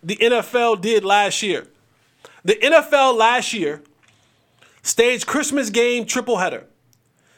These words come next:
amplifying their growing presence of the league on the holiday in recent years.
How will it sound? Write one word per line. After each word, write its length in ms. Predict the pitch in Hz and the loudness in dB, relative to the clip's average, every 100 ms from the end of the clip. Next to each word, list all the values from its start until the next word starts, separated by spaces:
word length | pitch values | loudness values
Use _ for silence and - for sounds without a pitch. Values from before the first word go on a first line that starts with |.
| _ _ _ _ - | _ _ _ _ -2
amplifying 760 | 233 320 320 285 285 277 277 262 | 0 2 -2 -4 0 2 2 2
their 160 | 233 | -2
growing 360 | 180 226 277 262 | 0 0 0 -2
presence 320 | - 254 233 | -2 -4 -2
of 140 | 233 | -6
the 60 | 202 | -6
league 360 | 202 247 269 233 | -4 -4 -2 -2
on 100 | 208 | -2
the 80 | |
holiday 440 | 170 220 240 233 233 | -2 -2 -2 0 -2
in 180 | 214 175 | -2 -4
recent 360 | 233 202 226 | -4 -4 -4
years. 480 | 190 208 147 107 - | -4 -6 -6 -10 -18